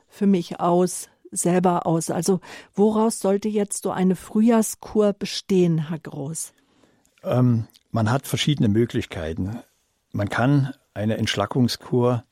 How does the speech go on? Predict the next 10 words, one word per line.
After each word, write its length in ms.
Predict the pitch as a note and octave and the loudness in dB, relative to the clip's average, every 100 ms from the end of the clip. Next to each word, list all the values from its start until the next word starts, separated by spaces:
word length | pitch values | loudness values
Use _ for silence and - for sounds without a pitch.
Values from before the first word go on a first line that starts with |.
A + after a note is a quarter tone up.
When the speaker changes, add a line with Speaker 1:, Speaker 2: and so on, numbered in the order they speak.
| _ _ - | _ _ -6
Speaker 2:
durchführen, 720 | G#2 C3+ - - A#2+ B2+ C3 - _ _ _ - | 0 0 -2 -2 0 0 -2 -4 _ _ _ -10
indem 340 | G#2 A2 A#2 | -4 0 0
man 360 | A2 A2+ G#2 - _ _ - | 2 0 -2 -6 _ _ -14
das 180 | - - | -8 -6
Ganze 300 | - A2 A2+ | -2 0 0
verbindet, 600 | G#2+ G2 A2 A#2 A#2+ - - _ - | -4 0 2 2 0 -4 -18 _ -8
eher 280 | G2+ A2+ - | -2 -2 -2
auch 240 | G#2 - | -6 -2
mit 160 | G2+ G#2 _ - | -4 -4 _ -4
dem 300 | G2 G2 F#2+ | 0 0 0